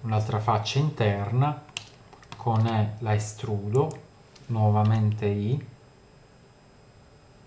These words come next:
un'altra volta E, e questi sono praticamente, questi saranno i miei gradini. Con set origin, centro della massa,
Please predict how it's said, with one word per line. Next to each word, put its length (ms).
un'altra 420
volta 480
E, 200
e 100
questi 320
sono 200
praticamente, 580
questi 320
saranno 380
i 40
miei 160
gradini. 560
Con 360
set 260
origin, 1000
centro 420
della 200
massa, 720